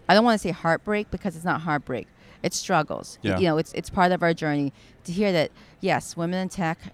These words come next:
Speaker 1: we love our jobs, we love what we do, but the culture is toxic and it
Speaker 2: Mm.
Speaker 1: ne-, it, it needs to change. And the women in tech,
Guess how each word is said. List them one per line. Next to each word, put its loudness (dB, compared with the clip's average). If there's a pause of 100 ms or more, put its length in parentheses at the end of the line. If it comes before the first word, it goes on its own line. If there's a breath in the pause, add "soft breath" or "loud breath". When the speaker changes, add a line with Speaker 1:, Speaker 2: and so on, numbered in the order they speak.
Speaker 1:
we -2
love 0
our 0
jobs, -6
we -2
love 2
what -6
we -6
do, -6 (880)
but 2 (120)
the -8
culture -4
is -6
toxic -10
and 0
it -2
Speaker 2:
Mm. -10
Speaker 1:
ne-, -2
it, -6 (200)
it 2
needs -2
to -10
change. -4 (420 loud breath)
And -2 (720 loud breath)
the 2
women 2
in 0
tech, -2